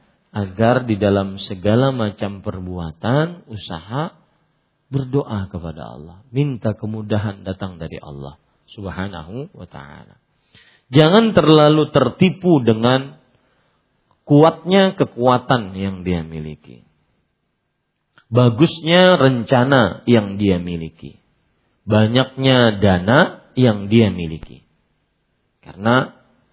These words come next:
semuanya itu apabila belum dikatakan oleh Allah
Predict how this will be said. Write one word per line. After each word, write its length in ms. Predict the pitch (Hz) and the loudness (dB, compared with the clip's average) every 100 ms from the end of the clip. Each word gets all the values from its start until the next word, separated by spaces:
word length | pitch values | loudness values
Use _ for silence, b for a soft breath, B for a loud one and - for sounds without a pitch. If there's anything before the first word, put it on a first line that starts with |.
| - | -14
semuanya 480 | 113 120 135 147 135 117 | -8 -2 2 2 0 -2
itu 480 | 107 139 175 208 - _ _ _ _ _ _ _ _ - | -4 0 0 0 -6 _ _ _ _ _ _ _ _ -10
apabila 720 | 95 95 92 117 139 135 113 | -6 -4 -2 2 4 4 2
belum 600 | 110 135 160 190 175 139 | 4 6 6 6 4 -2
dikatakan 640 | 120 117 - 143 143 127 | 0 0 0 0 0 -4
oleh 240 | 113 110 107 | -2 0 0
Allah 440 | - 104 104 - | 0 0 0 -2